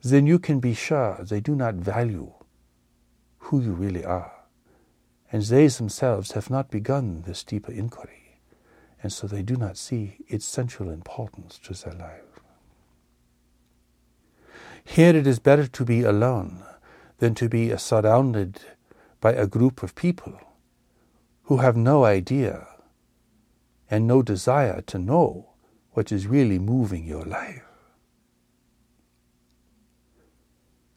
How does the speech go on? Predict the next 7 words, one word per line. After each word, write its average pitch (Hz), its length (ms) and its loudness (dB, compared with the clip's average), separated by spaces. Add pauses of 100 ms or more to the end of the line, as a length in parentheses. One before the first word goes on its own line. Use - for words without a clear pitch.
(440)
In 120 160 2
that 151 180 6
situation, 120 680 -2
you 107 160 -4
are 101 120 -2
losing 113 460 0
energy 107 420 -4